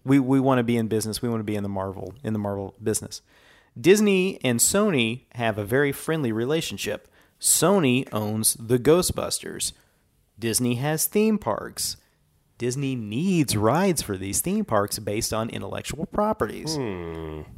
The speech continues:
Speaker 1: You see what I'm saying here?
Speaker 2: Yeah, yeah, yeah.
Speaker 1: George Kalogridis,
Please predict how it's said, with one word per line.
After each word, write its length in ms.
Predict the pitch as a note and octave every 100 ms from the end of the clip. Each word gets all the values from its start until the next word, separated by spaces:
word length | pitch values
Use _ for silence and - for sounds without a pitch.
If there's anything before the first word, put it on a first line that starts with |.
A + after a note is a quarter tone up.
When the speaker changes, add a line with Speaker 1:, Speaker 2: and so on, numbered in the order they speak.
| - _ _ _ _ -
Speaker 1:
You 120 | G#2
see 200 | - C#3
what 100 | D3
I'm 80 | D3
saying 380 | - D3+ E3 F3
here? 240 | F#3+ G3+
Speaker 2:
Yeah, 280 | F#3+ F3 F#2+
yeah, 260 | F#2 F#3 F#3
yeah. 400 | C#3 A3 A3 E2
Speaker 1:
George 260 | A#2+ D#3
Kalogridis, 880 | - F3 F#3+ D#3 A2+ G#2 A2+ - -